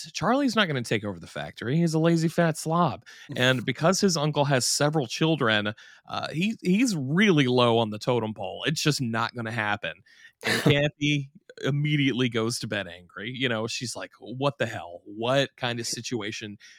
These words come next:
Speaker 1: did I get myself
Speaker 3: <laughs>
Speaker 1: into?"
Speaker 3: A family?
Speaker 2: How dare he have a
Speaker 3: What?
Speaker 2: family?
Speaker 3: Like,
Speaker 1: I
Speaker 3: what
Speaker 1: know,
Speaker 3: the
Speaker 1: right?
Speaker 3: hell?
Speaker 1: And his reaction where he is just so stunned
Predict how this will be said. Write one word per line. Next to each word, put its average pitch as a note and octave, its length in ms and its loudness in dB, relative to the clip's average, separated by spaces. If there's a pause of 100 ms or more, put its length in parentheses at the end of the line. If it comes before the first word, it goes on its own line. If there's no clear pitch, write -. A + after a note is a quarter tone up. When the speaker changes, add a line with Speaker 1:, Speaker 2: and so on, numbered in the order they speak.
(140)
Speaker 1:
did B2 180 0
I A#2+ 120 2
get G#2+ 180 -6
myself G#2 460 -6
Speaker 3:
<laughs> - 0 -
Speaker 1:
into?" - 320 -14 (100)
Speaker 3:
A B2+ 140 6
family? A#3+ 840 8 (400)
Speaker 2:
How F3+ 200 2
dare C3+ 280 0
he B2+ 120 2
have A#2+ 160 6
a G2 80 2
Speaker 3:
What? - 20 -4
Speaker 2:
family? G2 640 2 (320)
Speaker 3:
Like, F3+ 160 -12
Speaker 1:
I C#3+ 100 0
Speaker 3:
what D#3 120 6
Speaker 1:
know, G#3 160 8
Speaker 3:
the - 20 6
Speaker 1:
right? B3 320 6
Speaker 3:
hell? D4 180 -2 (420)
Speaker 1:
And D#3 160 4
his D#3+ 380 4
reaction A#2+ 600 2
where G#2+ 140 -4
he A#2+ 180 -4
is A2+ 120 -4
just - 240 -4
so G#2+ 240 -2
stunned A2+ 600 -4